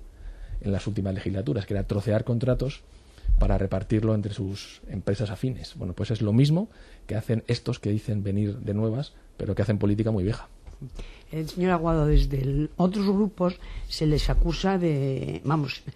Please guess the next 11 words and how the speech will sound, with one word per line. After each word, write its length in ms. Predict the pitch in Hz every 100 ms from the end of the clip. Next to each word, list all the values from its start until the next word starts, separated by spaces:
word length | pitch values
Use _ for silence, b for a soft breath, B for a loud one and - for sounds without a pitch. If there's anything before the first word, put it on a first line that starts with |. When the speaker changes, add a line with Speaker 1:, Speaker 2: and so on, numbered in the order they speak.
| B B
Speaker 2:
se 140 | - 143
trata 420 | 170 180 - 185
de 100 | 165
llevarse 500 | 151 156 165 156 165
la 140 | 156
contradicción 800 | 151 165 160 160 156 - 175 175 175 B B 170
de 420 | 160 147 143 120 -
que 160 | 156 139
con 320 | - 131 120
sus 420 | - 147 135 117
votos 480 | 151 208 - 180 190